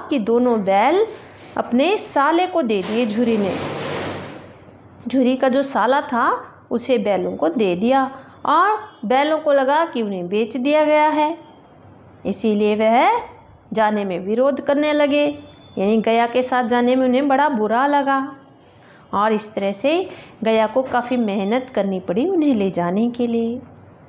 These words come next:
जब वह घर पहुंचा तो घास को उन्होंने मुंह तक नहीं लगाया। दोनों आपस में मूक भाषा में बात कर रहे थे। मूक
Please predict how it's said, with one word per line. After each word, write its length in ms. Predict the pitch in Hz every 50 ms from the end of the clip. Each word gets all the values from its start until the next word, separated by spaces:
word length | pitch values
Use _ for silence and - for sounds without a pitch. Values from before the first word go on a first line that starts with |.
| - - -
जब 180 | 165 208 190
वह 120 | 208 226 226
घर 280 | 196 - 196 190 196
पहुंचा 540 | 202 - 240 240 240 240 - 277 302 320 359 403 - - - - - - - - - - - - - - - -
तो 80 | 220
घास 480 | 202 190 202 220 220 220 233 240 240 -
को 140 | - 262 262
उन्होंने 380 | 262 247 240 233 254 302 381
मुंह 340 | 370 294 233 233 247 302 359 381 -
तक 180 | - 349 349 339
नहीं 220 | 302 285 262 254
लगाया। 460 | 240 233 214 208 202 202 202 196 196 190 190 196 226 - - - - - - - - - - - - - - - - - - -
दोनों 300 | 220 214 208 214 254 277 262
आपस 400 | 214 196 - - 214 226 - -
में 420 | 240 233 247 269 302 349 370 349 - - - - - -
मूक 320 | 233 254 302 339 349 - -
भाषा 380 | 269 247 262 254 240 247 254 240
में 200 | 240 240 240 226
बात 260 | 226 220 226 226 -
कर 180 | - 226 214
रहे 300 | 202 208 196 240 208 202
थे। 240 | 202 208 226 202 196 190
मूक 220 | 202 220 262 269